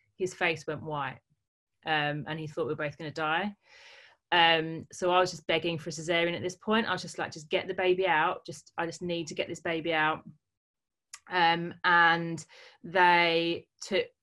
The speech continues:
uh, yes, they took me to surgery. I had to basically sign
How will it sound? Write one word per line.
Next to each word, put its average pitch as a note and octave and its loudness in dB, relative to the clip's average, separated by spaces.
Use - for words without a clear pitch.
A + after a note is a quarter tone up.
uh, E3+ 0
yes, D#3+ 2
they F#3 -2
took A3 -2
me G3 -4
to - -12
surgery. F3 -2
I - -4
had E3+ -10
to - -14
basically G#3+ 0
sign F3+ 0